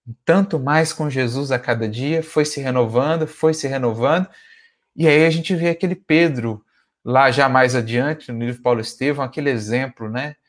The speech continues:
de equilíbrio, aquele exemplo de, de fortaleza, aquele exemplo de paciência, né, aquele Pedro que conseguiu o maior anseio do seu coração,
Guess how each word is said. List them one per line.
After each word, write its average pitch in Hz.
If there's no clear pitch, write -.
de 113
equilíbrio, 120
aquele 127
exemplo 123
de, 117
de 123
fortaleza, 120
aquele 123
exemplo 123
de 127
paciência, 127
né, 123
aquele 151
Pedro 180
que -
conseguiu 196
o -
maior 175
anseio 190
do 127
seu 120
coração, 98